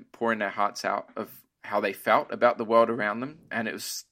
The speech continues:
it was a lot about loneliness. It was a lot about depression,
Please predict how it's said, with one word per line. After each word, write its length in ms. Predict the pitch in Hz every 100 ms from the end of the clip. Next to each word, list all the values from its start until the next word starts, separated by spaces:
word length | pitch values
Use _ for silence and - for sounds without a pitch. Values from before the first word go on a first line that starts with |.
| _ -
it 160 | 151
was 140 | 127 120
a 60 |
lot 220 | 123 123
about 260 | 123 101 92
loneliness. 500 | 117 131 135 131 131
It 40 | 92
was 80 |
a 60 | 104
lot 180 | 98 101
about 240 | 98 98
depression, 560 | - - 104 - 101